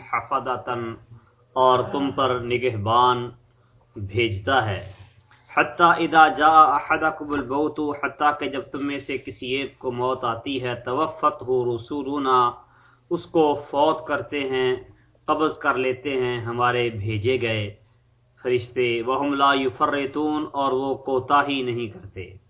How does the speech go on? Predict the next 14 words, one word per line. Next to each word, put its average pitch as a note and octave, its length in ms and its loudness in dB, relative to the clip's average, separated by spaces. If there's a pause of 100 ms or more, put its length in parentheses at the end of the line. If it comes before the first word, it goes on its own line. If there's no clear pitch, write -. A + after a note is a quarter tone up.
(2500)
ثُمَّ F3+ 280 6
رُدُّوا F#3 320 8
إِلَى F#3 160 8
اللَّهِ F3+ 400 8
مَوْلَاهُمُ F3 540 6
الْحَقِّ، E3+ 340 4 (160)
پھر F3 140 0
وہ E3+ 160 2
اللہ D#3 360 2
کی E3+ 180 2
طرف E3 140 -4 (120)
لوٹائے C#3+ 400 2
جائیں C3+ 320 0
گے B2+ 160 4